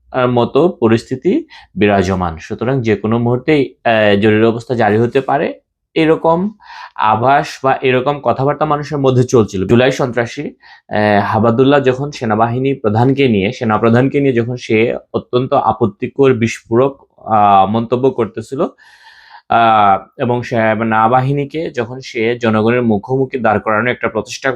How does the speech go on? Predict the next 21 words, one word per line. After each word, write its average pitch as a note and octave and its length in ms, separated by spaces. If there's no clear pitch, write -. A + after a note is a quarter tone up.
বা G2+ 120
অপচেষ্টা C3 520
চালিয়েছিল G#2 560
এবং B2+ 220
সেটার B2+ 240
সাথে C#3+ 220
তাল A#2 280
মিলিয়ে A2+ 320
অত্যন্ত A#2 380
সুপরিকল্পিতভাবে A#2 1300
দখলদার D3 420
সরকারের C3 420
অপদেষ্টা C3+ 600
সজীব A#2 380
টোকাই C#3+ 340
যখন, C#3+ 320
আহ, A2 460
সেও A#2+ 340
সেনাপ্রধানকে B2 720
নিয়ে C3+ 180
যখন A#2 240